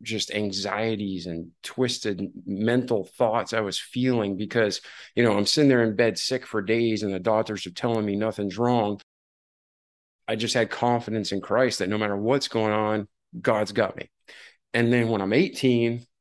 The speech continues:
they find out it was in my head. It was called a tumor,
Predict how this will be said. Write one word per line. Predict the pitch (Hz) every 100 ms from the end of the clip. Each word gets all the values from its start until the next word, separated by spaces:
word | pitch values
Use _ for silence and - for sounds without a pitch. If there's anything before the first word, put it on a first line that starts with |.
| _ _
they | 113 120
find | 131 123 120
out | 120 110
it | 107
was | 110 156 170
in | 135
my | 120 90
head. | 101 71 - _ _ -
It | 143
was | 135
called | 156 139
a | 127
tumor, | - 202 190 135